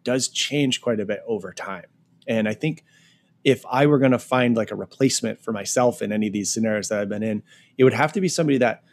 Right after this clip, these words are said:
acknowledges that and is excited about that change and is flexible enough to, like, accept that change over time and really embrace it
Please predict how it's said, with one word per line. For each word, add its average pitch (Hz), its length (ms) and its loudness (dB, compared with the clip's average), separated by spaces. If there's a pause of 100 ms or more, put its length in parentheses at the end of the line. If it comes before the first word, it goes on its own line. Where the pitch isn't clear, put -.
(580)
acknowledges 127 680 2
that 143 280 2
and 120 160 -2
is 101 140 -6
excited 127 480 0
about 135 240 -2
that 135 160 -4
change 139 380 -4
and 123 100 -4
is - 180 -10 (120)
flexible 120 500 0
enough 117 240 -6
to, 110 200 -6
like, 98 260 -8 (300)
accept - 480 -4
that 107 200 -2
change 117 340 0
over 104 200 -6
time 113 420 -4
and 107 120 -4
really 110 180 0
embrace 104 340 -6
it 123 240 0